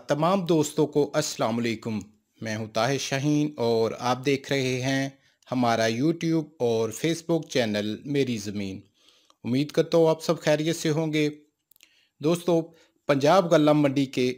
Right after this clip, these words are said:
इजलास के ताज़ा तरीन रेट्स के साथ आपकी खिदमत पे हाजिर हूँ। सबसे पहले बात करेंगे मक्की के हवाले से, तो मार्केट में गुज़श्ता रोज़ से तकरीबन दो सौ रुपये से लेकर तीन सौ रुपये चालीस किलोग्राम की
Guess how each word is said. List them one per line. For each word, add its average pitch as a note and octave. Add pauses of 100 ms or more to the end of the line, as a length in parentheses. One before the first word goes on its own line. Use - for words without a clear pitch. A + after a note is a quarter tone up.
इजलास C#3
के -
ताज़ा C3
तरीन A#2+
रेट्स A2
के -
साथ A2
आपकी A#2+
खिदमत F#2+
पे D3+
हाजिर B2
हूँ। G2 (960)
सबसे G3+
पहले E3+
बात C3+
करेंगे A#2 (420)
मक्की E3
के F3+
हवाले C#3+
से, C#3+ (920)
तो C#3
मार्केट F3+
में E3+
गुज़श्ता E3
रोज़ D#3+
से C#3 (160)
तकरीबन D3+
दो E3+
सौ F#3
रुपये D#3
से C#3
लेकर C3 (680)
तीन G#3+
सौ F#3
रुपये D3
चालीस F3+
किलोग्राम C3+
की D#3